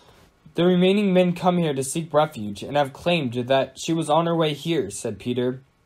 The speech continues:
"Then we defend Camelot and a people until our dying breath," said King Henry.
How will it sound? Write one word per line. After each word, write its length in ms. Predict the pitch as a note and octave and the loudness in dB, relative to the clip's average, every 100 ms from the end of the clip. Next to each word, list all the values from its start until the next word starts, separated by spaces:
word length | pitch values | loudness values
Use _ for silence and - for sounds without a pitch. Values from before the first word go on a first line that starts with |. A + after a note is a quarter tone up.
| _ _ _ _ _ - | _ _ _ _ _ -10
"Then 140 | C3 C#3+ | -4 0
we 100 | D#3+ | 2
defend 440 | D#3+ - G3 F#3 | 4 6 6 4
Camelot 580 | F3+ F3+ E3 D#3 D3+ - - - - | 4 4 6 8 6 4 -16 -20 -6
and 160 | D3 D#3 | 0 2
a 80 | C3+ | 2
people 580 | - D3+ A2 F2 F2+ - - - - | -2 -8 -6 -6 -8 -16 -20 -14 -10
until 320 | B2 C#3+ C#3 | -2 4 4
our 120 | C3+ | 4
dying 460 | B2 C#3+ D#3 D3+ B2+ | 4 4 4 0 -4
breath," 420 | - D3 - - | 0 0 0 -6
said 280 | - A#2+ G#2 | -8 -8 -6
King 260 | C3 A#2 | -6 -6
Henry. 480 | A#2 A#2+ B2 B2+ | -6 -6 -4 -6